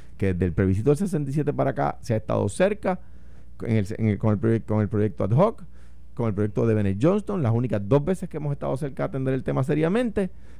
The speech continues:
pero desde entonces hasta acá lo único que ha habido son intentonas.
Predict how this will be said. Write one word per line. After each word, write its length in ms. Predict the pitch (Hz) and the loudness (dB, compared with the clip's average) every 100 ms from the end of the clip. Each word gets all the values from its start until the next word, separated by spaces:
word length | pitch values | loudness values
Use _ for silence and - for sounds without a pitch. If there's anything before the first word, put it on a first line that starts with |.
| - | -4
pero 220 | 127 120 | 0 2
desde 240 | 110 104 104 | 2 2 2
entonces 500 | 104 101 175 185 185 | 2 2 0 0 -2
hasta 240 | 143 - | -4 -4
acá 320 | 165 - 214 - | -4 -2 -2 -4
lo 160 | 117 110 | 0 2
único 260 | 120 127 | 2 2
que 40 | 131 | 2
ha 40 | |
habido 240 | 139 151 139 | 2 2 0
son 200 | - 143 | -2 -6
intentonas. 600 | 117 101 90 85 104 82 | -4 -2 -2 2 2 2